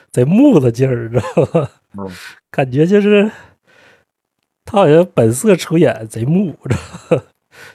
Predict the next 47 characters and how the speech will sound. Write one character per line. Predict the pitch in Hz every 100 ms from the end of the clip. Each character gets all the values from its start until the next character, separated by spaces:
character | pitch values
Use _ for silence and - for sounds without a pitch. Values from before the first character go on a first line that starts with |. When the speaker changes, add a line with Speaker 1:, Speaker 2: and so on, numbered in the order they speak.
| -
Speaker 1:
就 | 160
是 | 165
Speaker 2:
演 |
邪 | 170 131
不 | 147
压 | 143
正 | 151 117
也 | 85
是， | 101 90
也 | 90 90
是 | 110
那 | 135
一 | 127
套。 | 123
Speaker 1:
对， | 113 110
对， | 101 98
对， |
对。 | 101 123 117
Speaker 2:
嗯。 | - _ _
嗯。 | 98 87 104
Speaker 1:
灵 | 127 180
光 | 180 175 175 185
也 | 160 120
没 | 120
打 | 127 120
开， | - 127 117 117
知 | 104 -
道 | 170
吧？ | - - _ - - -
许 | - 139
鞍 | 147 196
华 | 170 139
后 | - 156
来 | 151
是 | 156 160 160
碰 | - 180
着 | 160
杜 | 156 156
琪 | 156
峰 | 139 127 123
给 | 131
他 | 110 110 113
就 | 117
是 | 117 113
开 | - 127
了 | 127
窍 | 117 175